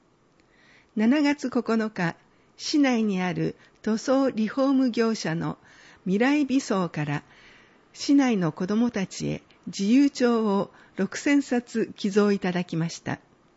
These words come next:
今後、子どもたちへ配布し、活用させていただきます。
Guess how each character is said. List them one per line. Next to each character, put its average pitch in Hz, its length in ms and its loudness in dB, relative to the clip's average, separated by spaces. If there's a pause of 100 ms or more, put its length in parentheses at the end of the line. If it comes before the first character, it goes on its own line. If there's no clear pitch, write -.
(600)
今 277 260 4
後、 240 320 0
子 233 100 -2
ど 240 120 4
も 302 140 4
た 247 160 -2
ち 180 220 -4
へ 170 220 0
配 214 260 -4
布 190 220 -4
し、 165 300 -6 (280)
活 214 320 -4
用 233 140 4
さ 220 160 -4
せ 214 160 -2
て 190 100 0
い 185 80 0
た 175 140 -2
だ 175 100 -2
き - 140 -8
ま 156 160 -4
す。 - 180 -18